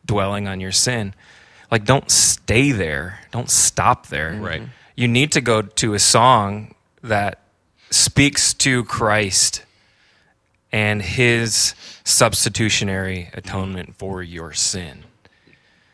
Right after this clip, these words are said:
Speaker 1: taking that sin and erasing it. Like, you don't dwell in, in that, that sin song. <laughs>
Speaker 2: Right, yeah, all of the Psalms are like,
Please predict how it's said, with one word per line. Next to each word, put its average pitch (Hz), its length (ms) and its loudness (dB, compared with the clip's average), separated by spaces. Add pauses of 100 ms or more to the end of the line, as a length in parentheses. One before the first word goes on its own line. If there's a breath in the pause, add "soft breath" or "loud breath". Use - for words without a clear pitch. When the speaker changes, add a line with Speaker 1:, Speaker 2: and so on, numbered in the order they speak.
(140 soft breath)
Speaker 1:
taking 110 400 -2
that 90 180 -6
sin 95 340 -2
and 87 100 -8
erasing 85 520 -6
it. 69 220 -12 (300 soft breath)
Like, 95 180 -12
you 113 220 -4 (400)
don't 113 300 -4
dwell 95 600 0
in, 87 300 -12
in 90 220 -10
that, 85 240 -12 (840)
that - 260 -10 (600)
sin 85 640 -4
song. - 340 -8 (180)
<laughs> - 180 -16
Speaker 2:
Right, 120 280 -2
yeah, 113 120 -4 (120)
all 147 260 -4
of 147 120 -6
the 107 80 -4
Psalms 101 580 -2
are 87 100 -4
like, 82 380 -8